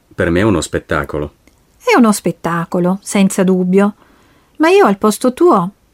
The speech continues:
Speaker 2: ci penserei bene prima di comprarlo.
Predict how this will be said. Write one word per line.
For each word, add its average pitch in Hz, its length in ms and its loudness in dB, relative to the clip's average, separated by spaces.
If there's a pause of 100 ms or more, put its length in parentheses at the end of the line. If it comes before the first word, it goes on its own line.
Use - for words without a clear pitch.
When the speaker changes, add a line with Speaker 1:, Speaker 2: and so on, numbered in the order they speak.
(100)
Speaker 2:
ci 330 180 0
penserei 302 480 4
bene 190 340 2
prima 185 240 -2
di 180 140 0
comprarlo. 170 800 -4